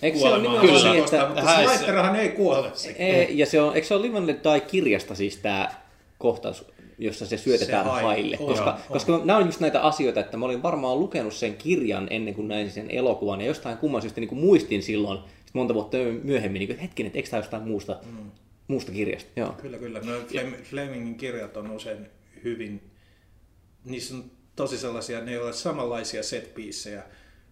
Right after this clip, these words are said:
Speaker 2: kuin Bond-elokuvissa on, mutta siellä on semmosia asioita, esimerkiksi mulle on jäänyt, ö, Elät vain kahdesti -kirjasta mieleen se, se kuoleman puutarha, joka on todella hyytävästi siinä kuvailtu, mutta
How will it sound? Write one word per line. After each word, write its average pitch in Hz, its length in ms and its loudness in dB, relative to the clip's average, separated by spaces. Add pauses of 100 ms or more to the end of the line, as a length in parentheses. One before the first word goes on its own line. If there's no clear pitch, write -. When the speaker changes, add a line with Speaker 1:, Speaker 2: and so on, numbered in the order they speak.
(100)
Speaker 2:
kuin 104 260 -10
Bond-elokuvissa 104 920 -10
on, 98 160 -14
mutta 101 260 -16
siellä 107 200 -10
on 107 60 -12
semmosia 113 360 -12
asioita, 107 340 -12
esimerkiksi 107 520 -14
mulle 110 180 -10
on 110 140 -10
jäänyt, 107 280 -12 (220)
ö, 110 200 -8
Elät 107 240 -10
vain 107 160 -12
kahdesti 113 560 -10
-kirjasta - 440 -20
mieleen 98 360 -20
se, 104 120 -18 (760)
se 92 460 -16
kuoleman 101 560 -12
puutarha, 98 680 -16 (580)
joka - 180 -20
on 101 100 -18
todella 104 480 -10 (320)
hyytävästi - 720 -16 (480)
siinä 101 300 -12 (1600)
kuvailtu, 101 520 -10
mutta 101 320 -16